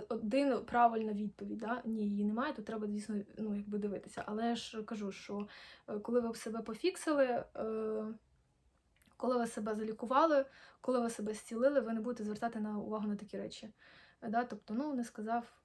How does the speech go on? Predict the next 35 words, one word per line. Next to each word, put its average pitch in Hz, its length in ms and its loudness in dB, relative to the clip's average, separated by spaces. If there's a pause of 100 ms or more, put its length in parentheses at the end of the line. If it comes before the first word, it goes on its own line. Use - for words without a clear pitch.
ну, 226 160 -2
я 220 100 -4
так 226 200 -4
знаю, 214 180 -4
що 208 140 -10
я 208 60 -6
класна, 208 340 -6
да? 208 160 -2
Якщо 214 240 -6
у 214 40 -6
вас, 208 240 -6
ви 208 200 -4
там 208 180 -4
живете, 214 340 -2
людина 208 540 -2
вас 208 240 -6
обрала, 214 380 -4
то 208 140 -10
в 202 100 -10
цілому, 202 840 -4
ну, 214 240 -2
напевно, 208 360 0
ви 208 320 -2
і 208 40 0
так 220 280 -4
апріорі 208 460 -2
для 202 160 -4
нього 202 260 0
чи 202 160 -12
для 202 80 -6
неї 202 280 -2
є 202 80 -2
гарна, 202 600 -4
чи 202 140 -10
гарний, 202 640 -2